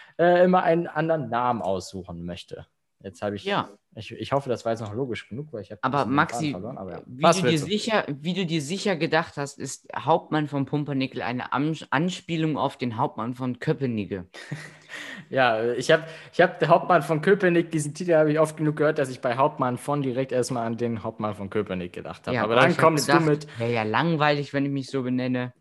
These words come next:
Speaker 1: Was, was soll eigentlich
Speaker 2: Aber was
Speaker 1: Pumpernickel heißen?
Speaker 2: Das ist ein Schwarzbrot.
Speaker 1: <laughs> Echt jetzt?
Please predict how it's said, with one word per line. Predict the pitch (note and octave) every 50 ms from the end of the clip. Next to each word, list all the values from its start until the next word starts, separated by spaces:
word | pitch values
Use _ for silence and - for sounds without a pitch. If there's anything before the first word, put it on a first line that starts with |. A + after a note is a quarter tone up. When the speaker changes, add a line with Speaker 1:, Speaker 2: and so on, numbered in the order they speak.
| _ _ _ -
Speaker 1:
Was, | B2+ D3+ D#3 D#3 - - - C#3
was | D3+ D#3 D#3 - -
soll | D#3 D3+ D3
eigentlich | D3 D3+ D3+ D3 D3+
Speaker 2:
Aber | - - E3
was | E3 D3+
Speaker 1:
Pumpernickel | D3+ B2+ A#2 A2+ A2 G#2+ - A#2 G#2 A2
heißen? | G#2+ G2+ G#2 G#2+ G#2 - G2+ G2+ F#2+ - _ _ _ _ _ _ _
Speaker 2:
Das | A#2+ B2 B2
ist | G#2+ C#3+ D3 - - -
ein | A2+ B2+ B2 A2+ G#2+
Schwarzbrot. | - - - C#3 D3 D3 - - - G2 F#2+ G2 - - _ _ _ _ _ _ _ _ _ _ _ _ _ _ _ _ _ _
Speaker 1:
<laughs> | - - - - - - - _ _ _ _ _ _ _ - - - - - _ _ - - - _
Echt | - - - F3+ F3 - - - -
jetzt? | F#2+ B2 D3+ - - - -